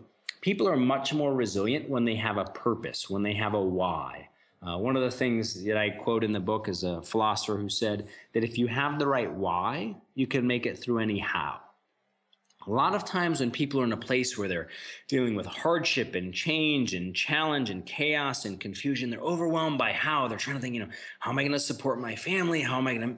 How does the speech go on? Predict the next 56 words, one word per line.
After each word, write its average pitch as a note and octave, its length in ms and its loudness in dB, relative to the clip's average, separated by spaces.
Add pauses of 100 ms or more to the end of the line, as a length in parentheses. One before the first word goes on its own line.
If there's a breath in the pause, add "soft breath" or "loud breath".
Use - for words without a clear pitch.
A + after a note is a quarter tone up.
deal F#3+ 160 4
with F#3+ 140 4
this?" F3+ 320 0 (260 loud breath)
And C3 280 0 (140)
if A#3 280 0
people G#3+ 340 0
have C#3 340 2
the B2 120 4
right G#2+ 280 2
why, E2+ 600 -2
if A2+ 160 -8
they D#3 180 4
know, D#3 380 2
"I D3+ 300 4
have C#3 340 -2
to A#2+ 80 -2
do A2 240 2
this - 340 -10 (380 soft breath)
because G#2 400 0
my G2+ 220 0
family A#2 500 2
needs F2+ 400 -4
me, E2 140 -8
because F#2 400 -6
my G2+ 160 -2
community A2 640 2
needs F2+ 260 -2
me, F#2 140 -4
because G2+ 340 -2
my G#2+ 160 2
friends C#3 420 0
ne-, G2 300 0
need G2 240 0
me," F2+ 220 -2 (240 loud breath)
that C3 280 2
why B2+ 460 2
actually A2 540 -2
makes G2+ 340 -2
people G2+ 300 -4
much F#2+ 340 -6
more F#2 240 -4
powerful. E2+ 500 -8
So, A2 200 -2
you A2+ 120 -4
know, A#2+ 80 -2
I A2+ 60 2
talk, C#3+ 340 2
for C3+ 120 2
example, A2 480 0
about, G2 400 0
about G2 240 -2
how A#2 100 -2
you A#2 160 2
build G#2 400 0
that G2 180 -2
sense F#2+ 480 -6